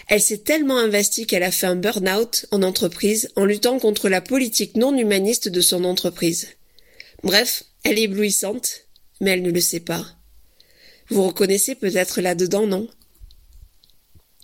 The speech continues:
Et là, je lui dis, « OK, qui d'autre que toi peut accompagner des managers à, d'une part, faire briller ses collaborateurs et, d'autre part, respecter ses valeurs pour invi-, pour éviter un burn-out ? »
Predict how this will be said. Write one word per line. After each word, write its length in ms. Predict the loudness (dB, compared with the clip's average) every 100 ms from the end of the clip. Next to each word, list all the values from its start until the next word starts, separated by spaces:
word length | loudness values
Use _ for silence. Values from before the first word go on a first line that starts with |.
| -20 -18 -16 -14 -8 0
Et 40 |
là, 120 | 4 4
je 120 | 2
lui 180 | -2 -2
dis, « 320 | -2 -2 -4 _ -6 -6 -6 _ -2
OK, 160 | 2 2 0 -10 0
qui 160 | 4 4
d'autre 300 | 4 0 0
que 160 | 0
toi 340 | 2 2 2 2
peut 100 | 0
accompagner 540 | 2 0 2 2 4
des 140 | 4
managers 640 | 2 2 2 2 2 2 0 -6 -16 -20 -20 -4
à, 160 | -2 -2
d'une 320 | -2 -2 -2
part, 200 | -4 -2
faire 220 | -2 -2
briller 300 | -2 0 2
ses 160 | 0 -2
collaborateurs 960 | -4 -2 0 -2 0 0 -2 -2 -8 -16 -20 -16 -2
et, 80 | 2
d'autre 300 | 2 2 0
part, 260 | -2 0 0
respecter 460 | 0 -2 -2 0
ses 180 | 0 -2
valeurs 440 | -2 0 0 -2 -4
pour 180 | -2
invi-, 320 | 0 0 -2 -4
pour 260 | -2 0
éviter 320 | 0 0 -2
un 100 | -2
burn-out ? » 800 | -2 -4 -4 -4 -6 -6 -10 -12